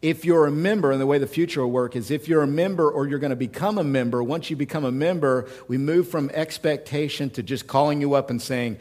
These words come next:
"This is when you're gonna serve." <laughs> A-, amen? Now, people, in America, it's crazy to do this. I just want you to know.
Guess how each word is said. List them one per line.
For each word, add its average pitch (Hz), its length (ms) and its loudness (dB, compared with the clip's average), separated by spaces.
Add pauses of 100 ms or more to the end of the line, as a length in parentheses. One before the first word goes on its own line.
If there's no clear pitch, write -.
(160)
"This 147 300 -2
is 139 160 -6
when 127 140 -2
you're 120 100 -2
gonna 113 180 -6
serve." 123 640 -2 (180)
<laughs> - 200 -20
A-, 143 300 -2
amen? 180 340 6 (920)
Now, 151 400 6 (540)
people, 240 560 4
in 190 440 2
America, 226 460 8
it's 151 140 2
crazy 202 400 4
to 156 100 2
do 170 180 4
this. 110 240 0
I 131 60 -2
just 139 180 -6
want 151 200 -4
you 143 80 -4
to 127 80 -2
know. 123 300 -2